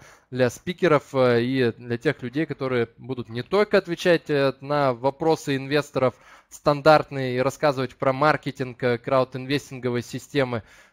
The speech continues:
но и общаться уже на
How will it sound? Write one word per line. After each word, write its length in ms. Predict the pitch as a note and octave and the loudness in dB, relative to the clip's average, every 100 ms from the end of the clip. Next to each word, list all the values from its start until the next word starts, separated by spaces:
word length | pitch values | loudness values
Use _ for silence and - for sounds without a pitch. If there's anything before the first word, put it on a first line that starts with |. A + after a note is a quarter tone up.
| - | -10
но 380 | D#3 E3 F#3 A3 | -2 2 4 4
и 160 | E3+ | 4
общаться 720 | D3+ C#3 - D#3+ E3+ F3 D3 - _ - | 4 4 4 4 4 2 2 0 _ -10
уже 320 | C3 C#3+ D3+ | -4 0 0
на 640 | B2 B2+ C3 C#3 C3+ B2+ | -2 -6 0 4 4 4